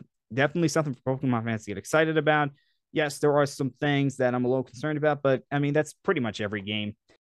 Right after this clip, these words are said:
And the last thing I'm gonna talk about is the Dead Space trailer. Now, unfortunately, I do not have JoJo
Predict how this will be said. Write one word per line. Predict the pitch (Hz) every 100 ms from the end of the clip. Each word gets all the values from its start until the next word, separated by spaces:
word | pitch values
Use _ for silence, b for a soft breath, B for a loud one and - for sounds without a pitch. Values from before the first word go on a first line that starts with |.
| _ -
And | 131
the | 139
last | 180 208
thing | 220
I'm | 196
gonna | 175
talk | 175 165
about | 160 160 -
is | 131 -
the | 127 117
Dead | 123 123
Space | - 104 95
trailer. | - 104 101 95 85 - _ _ _ _ _ _ -
Now, | 147 151
unfortunately, | 147 202 202 185 -
I | 123
do | 131
not | 135 160
have | 160 143
JoJo | 143 139 127 127 123 117